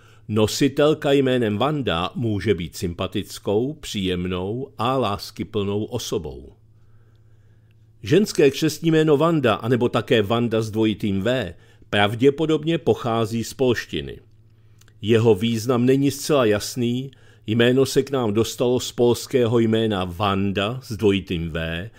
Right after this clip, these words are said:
které je zřejmě odvozeno od názvu řeky Vandalus.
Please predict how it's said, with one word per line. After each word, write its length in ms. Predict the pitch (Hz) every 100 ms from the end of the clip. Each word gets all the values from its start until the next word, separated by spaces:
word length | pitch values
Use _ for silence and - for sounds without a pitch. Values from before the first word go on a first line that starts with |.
| - -
které 360 | - - 110 113
je 180 | 120 98
zřejmě 500 | 95 107 113 131 147
odvozeno 760 | - 107 107 110 117 110 123
od 220 | - 107 101
názvu 480 | 101 101 104 104
řeky 340 | 101 104 - 104
Vandalus. 880 | 113 135 123 95 67 57 - -